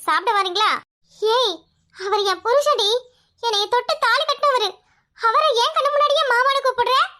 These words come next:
இங்க பார், நான் கெட்டவதான், இல்லைன்னு சொல்லல. என் புருஷனை கவனிக்காம, என் பிள்ளைங்களை கவனிக்காம, காசு பணம் தான் முக்கியம்னு நான் இருக்கிறவதான். அதுக்காக என் வாழ்க்கைய பங்கு போட நீ வந்திருப்ப, நீ பண்றதெல்லாம் நான் வேடிக்கை பார்த்துட்டு நிக்கணுமா?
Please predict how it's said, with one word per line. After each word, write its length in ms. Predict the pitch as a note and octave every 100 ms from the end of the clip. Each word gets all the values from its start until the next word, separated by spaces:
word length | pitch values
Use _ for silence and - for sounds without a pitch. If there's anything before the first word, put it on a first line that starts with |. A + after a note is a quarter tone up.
| _ _
இங்க 120 | D#4 D#4+
பார், 200 | D#4+ B3 D4 _ _ _ D4
நான் 200 | C#4+ C#4
கெட்டவதான், 520 | D#4 D4 G4+ E4+ D#4+ - _ - F4
இல்லைன்னு 320 | F#4 A4 G#4+
சொல்லல. 260 | F#4+ G#4 D#4 - _ _ D4
என் 100 | -
புருஷனை 300 | E4+ F4+ F#4
கவனிக்காம, 460 | E4 E4+ E4+ D#4+ F4+ E4+
என் 100 | D#4+
பிள்ளைங்களை 280 | F#4+ G#4 F#4
கவனிக்காம, 440 | F4+ F#4 F4+ E4+ A4 - _ -
காசு 240 | F4 A4 G4+
பணம் 200 | F#4 F#4+
தான் 120 | A#4
முக்கியம்னு 420 | F4+ A#4 G#4 C5 A#4
நான் 160 | F4+
இருக்கிறவதான். 540 | G#4 C#5+ A4 G4+ A#4 C#4 - _ _ D4+
அதுக்காக 300 | F4+ G#4 G#4 C#5 - _ _ -
என் 140 | E4 C4+
வாழ்க்கைய 380 | D#4+ B4 B4 G#4+
பங்கு 200 | F#4 A4 A#4
போட 140 | F#4 E4+
நீ 40 | D#4
வந்திருப்ப, 340 | E4 A#4 A4+ B4+ E5 - _ F#4+
நீ 60 | E4+
பண்றதெல்லாம் 440 | F4 G#4 C5+ C5+ C#5
நான் 120 | F4
வேடிக்கை 220 | F#4+ D#5 C#5+
பார்த்துட்டு 300 | G#4 E4+ E4+
நிக்கணுமா? 360 | D#4 E4+ C#4